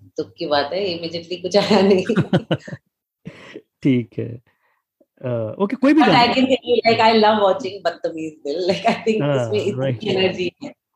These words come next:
Speaker 2: बहुत
Speaker 1: अ,
Speaker 2: एनर्जी,
Speaker 1: इतनी
Speaker 2: राइट।
Speaker 1: एनर्जी है और इतनी केमिस्ट्री है। I mean,
Speaker 2: हाँ।
Speaker 1: top of the mind, if I have
Speaker 2: हाँ।
Speaker 1: to say, I'll
Speaker 2: हाँ, रणबीर कपूर जो है, मुझे लगता है कि आज के, अ, जम-, जमाने के बहुत अच्छे एक्टर हैं। कभी उनके साथ कुछ, अ,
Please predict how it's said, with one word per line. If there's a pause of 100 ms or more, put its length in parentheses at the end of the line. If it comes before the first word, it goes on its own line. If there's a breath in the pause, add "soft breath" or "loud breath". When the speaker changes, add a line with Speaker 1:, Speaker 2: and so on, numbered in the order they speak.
(380 soft breath)
Speaker 2:
बहुत
Speaker 1:
अ,
Speaker 2:
एनर्जी,
Speaker 1:
इतनी
Speaker 2:
राइट।
Speaker 1:
एनर्जी
है
और
इतनी
केमिस्ट्री
है।
I
mean,
Speaker 2:
हाँ। (360)
Speaker 1:
top
of
the
mind, (340)
if
I
have
Speaker 2:
हाँ।
Speaker 1:
to
say,
I'll (680)
Speaker 2:
हाँ,
रणबीर
कपूर
जो
है,
मुझे
लगता
है
कि
आज
के,
अ,
जम-,
जमाने
के
बहुत
अच्छे (440 soft breath)
एक्टर
हैं।
कभी
उनके
साथ
कुछ,
अ,